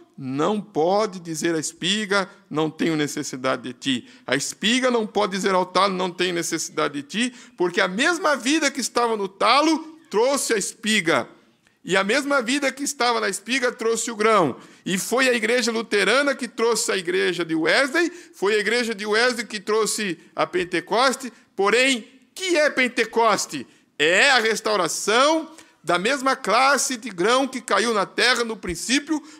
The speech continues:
para trazer de novo a plenitude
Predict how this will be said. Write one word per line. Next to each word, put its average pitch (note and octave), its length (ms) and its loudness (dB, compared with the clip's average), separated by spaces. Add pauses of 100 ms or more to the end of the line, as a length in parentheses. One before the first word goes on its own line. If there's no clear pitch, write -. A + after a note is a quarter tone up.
para A3+ 240 2
trazer A3 380 0
de F#3+ 120 -6
novo D4+ 500 2 (260)
a A3+ 120 0
plenitude D4+ 1700 -4